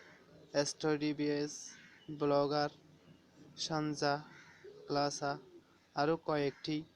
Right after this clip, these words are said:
সার্ভিস। আপনি কি, আপনার কি কি লাগবে? আপনার কি কি লাগবে? একটি Android মোবাইল। মোবাইলটি অবশ্যই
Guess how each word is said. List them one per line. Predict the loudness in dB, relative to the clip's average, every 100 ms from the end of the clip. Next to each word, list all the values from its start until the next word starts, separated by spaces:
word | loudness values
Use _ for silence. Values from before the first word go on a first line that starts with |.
| -16
সার্ভিস। | -4 -2 -2 -4 -10 -18 _
আপনি | -6 -4 -6 -10
কি, | -6 -6 -8 _ _ -10
আপনার | -10 -6 -6 -6 -6
কি | -6 -4
কি | -6 -8 -12 -4
লাগবে? | -2 -2 -6 -14 -14 -20 -20 _ _ _ _ _ _ _ _ _ _ _ _ -20 _ _ _ _ _ -10
আপনার | -6 -2 -2
কি | -4 -8
কি | -4 0
লাগবে? | 0 -2 -8 -8 -14 -20 -20 -4 0
একটি | 0 2
Android | 2 4 0 -2 -2 -4
মোবাইল। | 0 0 0 -8 _ _ _ _ _ _
মোবাইলটি | -4 2 2 2 0 0 -2 -18 -20 _ 0
অবশ্যই | 2 2 0 2 2